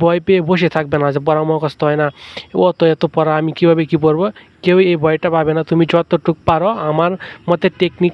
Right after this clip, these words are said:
খাটিয়ে তুমি, আমি যেভাবে বলছি এভাবে যদি পড়ে যাও পরীক্ষার হলে, অবশ্যই তোমার পরীক্ষা ভালো হবে, তুমি ফেল করবে না, তুমি ভালো একটা রেজাল্ট করতে পারবে। না পড়ার চাইতে আমি যেভাবে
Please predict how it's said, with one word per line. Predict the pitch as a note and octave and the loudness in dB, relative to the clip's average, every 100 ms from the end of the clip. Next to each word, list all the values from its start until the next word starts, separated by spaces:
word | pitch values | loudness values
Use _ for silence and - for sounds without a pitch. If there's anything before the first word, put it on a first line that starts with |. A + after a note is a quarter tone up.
| - | -2
খাটিয়ে | F3 F3 E3 | -2 -2 0
তুমি, | F3 F#3+ F3+ | 2 2 2
আমি | D#3+ | 2
যেভাবে | F3 F3 E3 | 4 4 2
বলছি | E3 E3+ | 0 2
এভাবে | D#3+ D#3+ | 2 2
যদি | F3 F3+ - | 2 0 -2
পড়ে | - E3 E3+ D#3 | 2 2 2 2
যাও | E3 D#3+ | 0 2
পরীক্ষার | E3+ D#3+ F3 | 0 2 2
হলে, | E3 E3 | 4 4
অবশ্যই | E3 F3 F#3+ E3+ | 2 0 0 2
তোমার | E3+ E3 | 2 2
পরীক্ষা | E3+ E3 | 0 0
ভালো | D#3+ E3 E3+ | 0 2 2
হবে, | F#3 G3+ - - - | 2 -2 -6 -16 -4
তুমি | E3+ E3 | 0 2
ফেল | - F3 | 2 0
করবে | E3+ F#3 F#3+ | 2 2 2
না, | |
তুমি | F3+ F3 D3+ | 0 0 0
ভালো | D#3 E3+ F3 | 0 0 -2
একটা | - | 0
রেজাল্ট | D3+ D3 C#3 | 0 0 -2
করতে | C3 C3 | 0 0
পারবে। | B2+ - - - - - D3 | 0 -4 -10 -14 -18 -10 -2
না | D3+ F3 | 0 0
পড়ার | E3+ F3+ D#3+ | 0 0 0
চাইতে | E3+ E3 | -2 0
আমি | E3+ E3 | 0 2
যেভাবে | E3 E3 | 4 4